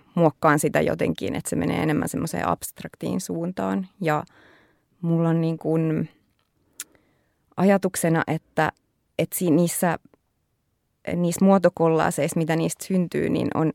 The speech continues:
on jotain, niin kuin, esittävyyttä ja tunnistettavuutta, mutta toisaalta ne on, ne on, niin kuin, aika semmosia, että ne,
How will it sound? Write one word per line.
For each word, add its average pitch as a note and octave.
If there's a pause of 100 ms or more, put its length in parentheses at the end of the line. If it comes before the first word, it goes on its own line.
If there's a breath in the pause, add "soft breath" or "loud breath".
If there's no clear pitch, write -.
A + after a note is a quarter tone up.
(140)
on F3+
jotain, G3+
niin D#3+
kuin, -
esittävyyttä D#3+
ja E3
tunnistettavuutta, E3
mutta D#3+
toisaalta E3+
ne -
on, - (100)
ne D#3+
on, -
niin D#3+
kuin, D#3
aika E3
semmosia, D#3 (960 soft breath)
että D#3+
ne, E3+